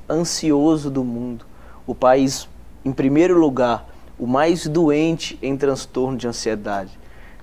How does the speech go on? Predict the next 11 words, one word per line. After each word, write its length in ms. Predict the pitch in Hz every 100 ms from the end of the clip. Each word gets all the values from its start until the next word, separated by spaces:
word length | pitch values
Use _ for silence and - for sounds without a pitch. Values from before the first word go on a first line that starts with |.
| -
Nós 160 | 110
somos 280 | - 127 127
o 80 | 131
quinto 360 | - 143 135 135
em 60 |
depressão, 720 | 127 131 135 143 - 147 170 -
mas 240 | 135 131
em 60 | 139
ansiedade 640 | 143 - 127 127 123 135
nós 160 | 139 131
somos 400 | - 127 131